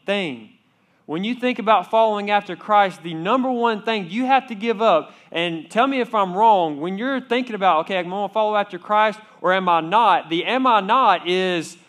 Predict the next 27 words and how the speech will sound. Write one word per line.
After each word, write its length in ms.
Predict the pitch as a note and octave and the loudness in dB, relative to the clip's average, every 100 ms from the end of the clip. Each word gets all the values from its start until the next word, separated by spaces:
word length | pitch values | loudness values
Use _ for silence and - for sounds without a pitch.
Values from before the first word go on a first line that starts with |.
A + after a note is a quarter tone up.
| _ - | _ -2
uh, 560 | D#3+ F3 F3 E3+ D#3+ D3 | 2 4 4 4 2 -4
well, 320 | D3+ D#3 C#3+ - _ _ | -6 -6 -8 -14 _ _
I 220 | - E3 | 2 2
really 360 | A3+ A3 A#3+ A3 | 4 0 -4 -4
kinda 340 | - G#3+ G#3 | -6 -2 -2
want 340 | F#3+ F#3+ G3 C#3+ | -2 -4 -6 -8
self. 460 | - G3 C#3 A#2+ _ _ _ | -4 0 0 -4 _ _ _
Like, 100 | C3 | 0
I 80 | D#3 | 4
don't 180 | A3 A3+ | 4 2
really 160 | B3 | -2
wanna 240 | A#3+ A3 G#3+ | -2 -2 -4
give 200 | F#3 G#3 | -2 0
up 200 | G3+ E3 | 0 -2
full 380 | - A3 A3+ A3 | -8 -4 -4 -6
control. 640 | G#3 E3 - G#3+ G#3+ E3 | -8 -12 -6 0 0 2
I 100 | D#3 | 2
don't 180 | G#3+ G3+ | 0 -2
really 220 | G#3+ A#3 | -6 -6
want 340 | G#3 A3+ G#3+ | -6 -4 -4
to 140 | G#3+ F#3 | -4 -8
give 260 | D3+ G3+ | -6 -4
up 260 | G3+ F#3 - _ - | 0 -2 -2 _ -6
myself 640 | F3 F3+ - G3+ G#3+ F3+ | -2 -2 -2 -2 -2 -2
and 100 | D3 | -4
my 200 | E3+ G3 | 0 2
desires 720 | E3+ D3+ E3+ G3+ G3+ E3+ D#3 | 0 -2 2 4 4 0 -6